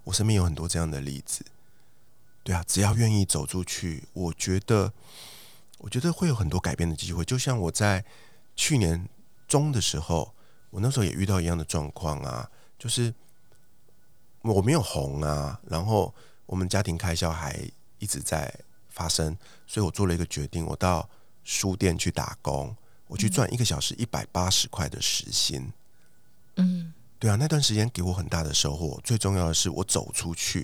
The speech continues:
Speaker 1: 了。我在那段时间，因为在书店打工，我有很多新的想法，我也认识了很多的作家，那我也不断的有一个机会思考我的下一步到底要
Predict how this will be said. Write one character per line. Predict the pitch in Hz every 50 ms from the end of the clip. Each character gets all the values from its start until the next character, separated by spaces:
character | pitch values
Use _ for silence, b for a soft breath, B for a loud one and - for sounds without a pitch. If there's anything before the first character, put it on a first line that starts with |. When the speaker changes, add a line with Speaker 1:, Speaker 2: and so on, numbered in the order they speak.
| 55
Speaker 1:
了。 | 52 53 50 - b b b b b b b b b b b b b b b - -
我 | 104
在 | 104 123 127
那 | 127 123
段 | 123 120 113
时 | - - 92
间， | 90 - 104 98 98 101 110 b b b b b b b -
因 | - 131 131
为 | 131 117
在 | - 120 113
书 | 107 - - 107
店 | 101 107 98 92
打 | 90 82 78 80
工， | - - 82 85 85 87 92
我 | 98
有 | 107 107
很 | 98 82
多 | 71 - 90
新 | - - - 110 110
的 | 110 101
想 | 85 - - 73 73 76
法， | - - 76 - - - b b b b b b b b b -
我 | 107 104
也 | 95
认 | 95 98 95
识 | 95 - 92
了 | 87 82 82
很 | 80 - - 85 71 71 71
多 | 76 80 82 87 85 87 92 -
的 | 82 78
作 | - - - 107 92 85
家， | - - - - 90 82 80 78 80 90 104 B B B B B B B B B -
那 | 117 104
我 | 95 98 98 98
也 | 90 76 - b b b b
不 | - 92
断 | - - 110 104 95
的 | 87 85
有 | 76 76 123
一 |
个 | - -
机 | - - - - 107 110 123
会 | - - 127 113 - - b b b b b b b b b
思 | - - - - - 131 135
考 | - - 107 85 - -
我 | - -
的 | -
下 | - - - 104 92
一 | 90
步 | - - 90
到 | 82 - 90 85
底 | - - -
要 | - 73